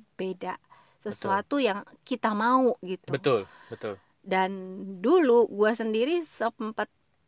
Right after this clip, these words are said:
Speaker 1: takut, eh, parno ya sama hubungan, karena selain gue ngalamin, Ari kan juga ngalamin.
Speaker 2: Hmm.
Speaker 1: Dan dari sisinya itu kan gue se-, sering ngebayangin, eh,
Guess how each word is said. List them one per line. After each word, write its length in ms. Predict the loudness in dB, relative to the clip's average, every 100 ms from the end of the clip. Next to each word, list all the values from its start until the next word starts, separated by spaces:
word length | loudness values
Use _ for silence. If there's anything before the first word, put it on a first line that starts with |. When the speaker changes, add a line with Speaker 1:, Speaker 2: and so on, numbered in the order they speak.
| _ -2
Speaker 1:
takut, 400 | -2 _ -6 -6 _ _ _ -8
eh, 320 | -6 -4 -4
parno 480 | 0 2 4 2 4
ya 400 | 4 4 4 0
sama 320 | -4 -4 -4
hubungan, 720 | -4 -4 -4 -4 0 2 2
karena 300 | 0 0 0
selain 400 | -2 -2 -2 -2
gue 220 | -2 -2 -2
ngalamin, 560 | -4 -4 -6 -2 -2 0
Ari 240 | -2 -2
kan 80 | -4
juga 220 | -4 0 0
ngalamin. 540 | -2 -8 -10 -10 -12 -14 -20 _ _ _ -18
Speaker 2:
Hmm. 240 | -16 -16 -18 _ -6
Speaker 1:
Dan 400 | 0 0 -2 -10 -20 _ _ _ -4
dari 300 | 0 0 0
sisinya 640 | -4 -8 -6 -4 -2 -2
itu 220 | -4 -6 -4
kan 140 | -6 -2
gue 140 | -2 -2
se-, 240 | -4 -4
sering 320 | -4 -4 -2
ngebayangin, 580 | -2 -2 -2 -4 -2 -4 -6 _ _ _ _ _ _ _ _ _ _ _ -8
eh, 640 | -4 -4 -4 -6 -8